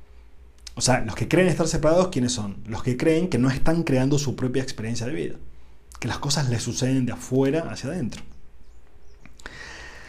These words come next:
Y dice que siempre se niegan a examinar lo que se han hecho a sí mismos. Ya sea lo que sea que te haya pasado en tu vida,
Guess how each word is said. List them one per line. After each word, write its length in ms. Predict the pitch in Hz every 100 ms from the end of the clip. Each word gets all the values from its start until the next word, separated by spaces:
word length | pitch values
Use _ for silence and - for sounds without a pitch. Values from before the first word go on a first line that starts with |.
| - -
Y 80 | 139
dice 420 | 135 - 95 -
que 120 | 151
siempre 460 | 139 - 220 233 233
se 180 | - 131
niegan 840 | 147 202 269 139 120 113 113 107 - -
a 80 | 131
examinar 1040 | - - 135 131 139 143 190 226 262 269
lo 220 | 143 131
que 100 | 131
se 300 | - - 135
han 340 | 185 240 262 -
hecho 300 | 180 208 -
a 40 | 190
sí 140 | 160
mismos. 600 | 240 254 - - - - -
Ya 120 | -
sea 340 | 180 - 330 359
lo 160 | 151
que 100 | 123
sea 200 | 120 208
que 120 | - 143
te 60 |
haya 200 | 143 143
pasado 300 | 143 - 139
en 120 | 131 -
tu 120 | 113
vida, 440 | 131 113 101 117